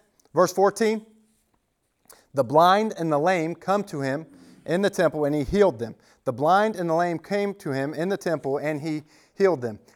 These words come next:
Jesus is the joyful king who is powerful and personal. Now, you read this, and you're like, "Well, Jesus always did that." But what did Jesus do before he came to Jerusalem? He told people, "Hey, don't tell anybody about this.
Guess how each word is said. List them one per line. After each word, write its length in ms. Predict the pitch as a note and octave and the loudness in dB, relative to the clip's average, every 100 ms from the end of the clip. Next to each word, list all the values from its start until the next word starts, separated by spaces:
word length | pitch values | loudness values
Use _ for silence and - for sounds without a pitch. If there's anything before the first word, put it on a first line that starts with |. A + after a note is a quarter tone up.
| - | -8
Jesus 340 | D3+ G#3 F3+ | -4 -4 -4
is 140 | F#3+ D3 | -4 -4
the 120 | C3+ | -4
joyful 440 | A#2 G3+ G#3+ F#3 | 2 4 2 -2
king 320 | - F3+ D#3 D3+ | -6 -6 -6 -6
who 160 | D#3 | -8
is 80 | C3 | -10
powerful 560 | - F#3 G#3+ G#3 G#3 D3 | -6 -2 -2 -4 -10 -10
and 180 | C#3+ | -12
personal. 400 | - G3 E3 C3+ | -8 -8 -6 -10
Now, 240 | C3 F3+ E3+ - _ - - - | -2 -2 -2 -10 _ -20 -20 -10
you 180 | E3+ | -4
read 200 | F3 C4+ | -2 2
this, 200 | G3+ F#3+ | 2 2
and 60 | G3 | 2
you're 80 | F#3 | 2
like, 80 | F#3 | 2
"Well, 100 | F3+ | 0
Jesus 240 | C4 G#3+ | -2 -2
always 280 | B3 A#3+ F3 | 0 0 0
did 160 | D#3 | -4
that." 160 | C3 A#2 | -6 -6
But 160 | F3+ F3+ | -8 -4
what 280 | F#3+ D#4 | 2 2
did 120 | D#4 A#3 | 2 -6
Jesus 280 | B3+ G#3+ | -6 -6
do 160 | - G#3 | -4 -4
before 800 | E3+ D3 - A3+ A#3+ E3+ E3+ - _ - | -2 -4 -4 0 2 4 2 -2 _ -10
he 100 | G3 | -6
came 220 | G#3 F#3+ | -2 -2
to 100 | E3+ | -4
Jerusalem? 540 | D3 D3+ D#3+ D#3+ G3+ G3+ _ _ _ _ _ _ _ | -4 -4 -4 -6 -12 -14 _ _ _ _ _ _ _
He 120 | G3 | -8
told 260 | F#3+ G#3 G3 | 0 0 0
people, 220 | G3 F3+ | -4 -4
"Hey, 280 | F3 D#3 - _ _ _ - | -4 -4 -6 _ _ _ -4
don't 180 | E3+ | -4
tell 160 | F3+ F3+ | -2 -4
anybody 300 | D3+ A#2 A2 | -4 -6 -6
about 240 | G#2 - | -12 -16
this. 260 | - - | -20 -20